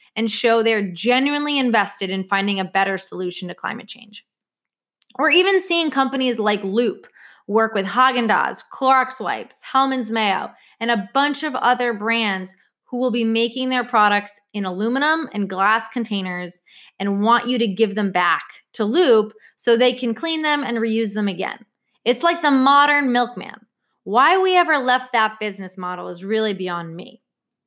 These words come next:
So when there are all these solutions to consuming food, it really kills me when companies drag their feet.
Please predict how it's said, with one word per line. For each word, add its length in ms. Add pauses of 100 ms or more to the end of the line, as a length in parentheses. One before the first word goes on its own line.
(680)
So 320 (580)
when 240
there 240
are 60
all 300
these 440 (480)
solutions 960
to 100
consuming 640
food, 680 (480)
it 140
really 380
kills 440
me 160
when 200
companies 540
drag 320
their 120
feet. 400